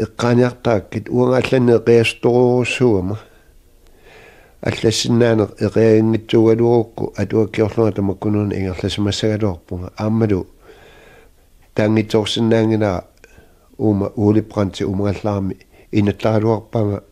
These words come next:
порниму иммиуллаккит оқалутуартиллут таавалу уанга аллассавак атуаангортиллу. Уа иллаатигиннартаакку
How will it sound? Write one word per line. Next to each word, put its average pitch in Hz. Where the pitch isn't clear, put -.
порниму 120
иммиуллаккит 110
оқалутуартиллут 104
таавалу 101
уанга 101
аллассавак 95
атуаангортиллу. 98
Уа 117
иллаатигиннартаакку 104